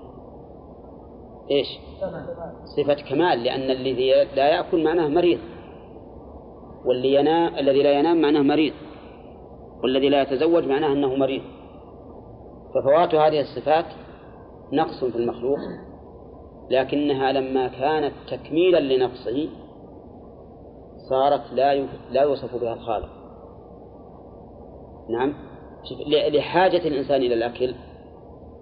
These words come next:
Speaker 1: صار، ها، صار يأكل، واللي ما يشتهي يموت، اللي ما يشتهي ولا يأكل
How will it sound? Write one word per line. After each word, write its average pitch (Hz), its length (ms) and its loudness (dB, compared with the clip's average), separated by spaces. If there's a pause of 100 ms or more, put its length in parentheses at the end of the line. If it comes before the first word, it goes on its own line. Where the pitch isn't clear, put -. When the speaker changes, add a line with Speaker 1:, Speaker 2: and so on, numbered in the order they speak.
(140)
Speaker 1:
صار، 139 200 4
ها، 147 120 0 (2500)
صار 180 140 2
يأكل، - 360 2 (720)
واللي 135 240 2
ما 180 200 6
يشتهي 180 380 4
يموت، 185 340 2 (760)
اللي 113 100 -4
ما 143 140 2
يشتهي 123 260 -2
ولا 117 180 4
يأكل 135 360 -2